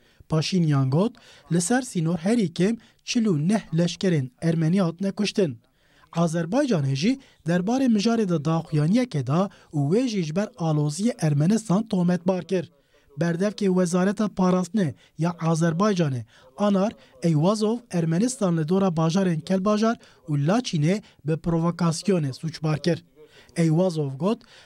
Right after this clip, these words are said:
leşkerên Ermenî li van her du deveran mayînan li ser riyan bicî kirine û bi vî awayî xwestine zirarê bidin xetên lojîstikê yên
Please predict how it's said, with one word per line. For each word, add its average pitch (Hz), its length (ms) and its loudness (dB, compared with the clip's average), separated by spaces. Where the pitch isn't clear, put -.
leşkerên 240 580 0
Ermenî 180 480 2
li 160 160 2
van 233 180 2
her 247 300 -2
du 233 120 2
deveran 151 400 0
mayînan 180 500 2
li 170 60 -4
ser 170 240 0
riyan 147 300 0
bicî 143 260 -2
kirine 233 380 2
û 143 120 -2
bi 147 120 0
vî 285 160 4
awayî 151 300 2
xwestine 175 400 0
zirarê 160 500 2
bidin 185 300 0
xetên 202 500 -2
lojîstikê 170 600 -2
yên 175 240 2